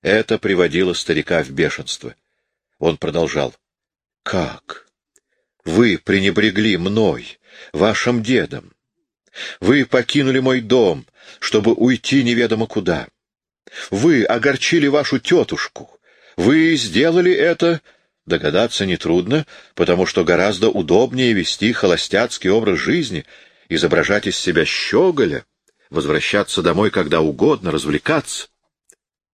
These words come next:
Вы не подавали о себе вестей, наделали долгов,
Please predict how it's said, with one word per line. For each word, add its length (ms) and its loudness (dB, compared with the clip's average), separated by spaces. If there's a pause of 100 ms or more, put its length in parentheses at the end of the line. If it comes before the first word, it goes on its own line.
(120)
Вы 300 2
не 120 0
подавали 600 0
о 120 0
себе 340 -2
вестей, 640 -4 (580)
наделали 600 2
долгов, 880 0